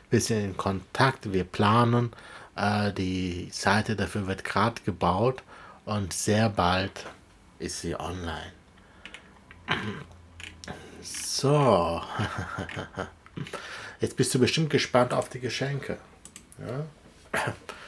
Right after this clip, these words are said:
Ich möchte es dir leicht machen.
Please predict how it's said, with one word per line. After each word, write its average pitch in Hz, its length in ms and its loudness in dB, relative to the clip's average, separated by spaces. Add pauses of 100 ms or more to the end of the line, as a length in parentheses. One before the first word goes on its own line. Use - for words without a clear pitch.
(1000)
Ich - 180 0
möchte 160 160 6
es - 60 -2
dir 151 120 8
leicht 135 380 6
machen. 87 340 2